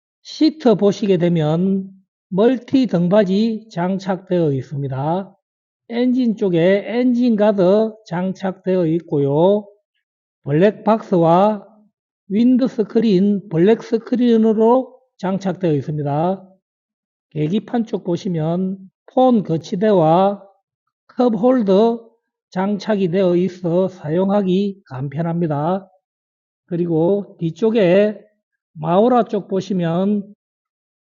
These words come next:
마우라는 튜닝되어 있고요. 순정 마우라도 보관 중에 있습니다. 그럼 간단하게 소모품 상태 한번 체크해 보실까요?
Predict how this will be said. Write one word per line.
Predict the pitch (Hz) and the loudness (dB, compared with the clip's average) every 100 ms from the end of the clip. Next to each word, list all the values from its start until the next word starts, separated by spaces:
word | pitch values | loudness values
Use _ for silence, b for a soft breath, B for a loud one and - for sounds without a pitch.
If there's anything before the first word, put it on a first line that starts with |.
| _ _ _ | _ _ _
마우라는 | 143 165 196 233 226 202 214 202 - | -8 0 2 4 2 2 0 -2 -4
튜닝되어 | - 254 233 208 196 | 0 2 4 4 4
있고요. | 185 185 165 156 165 190 208 - _ _ _ _ _ - | 2 2 2 4 4 4 2 -4 _ _ _ _ _ 0
순정 | 190 202 196 247 240 | 4 4 6 6 4
마우라도 | 180 175 214 196 175 226 240 233 - _ _ _ _ _ _ _ - | 4 4 4 2 4 4 4 0 -8 _ _ _ _ _ _ _ -6
보관 | 151 180 185 | 0 2 2
중에 | 185 190 | 0 0
있습니다. | 147 131 143 143 131 151 170 180 - _ _ _ _ _ _ | -2 -4 -4 -4 -2 0 0 -2 -12 _ _ _ _ _ _
그럼 | 170 160 170 - | -2 0 0 -4
간단하게 | 127 147 175 202 180 165 170 143 | -4 -2 0 0 0 2 0 -2
소모품 | - 185 226 240 220 | -4 -2 0 0 -2
상태 | 196 185 202 | -2 -4 -2
한번 | 185 190 226 226 220 - _ _ | 0 2 0 0 -6 -18 _ _
체크해 | - 208 190 175 | -4 -2 -2 0
보실까요? | 175 165 170 156 151 165 202 208 | 0 -2 -4 -2 0 2 2 -2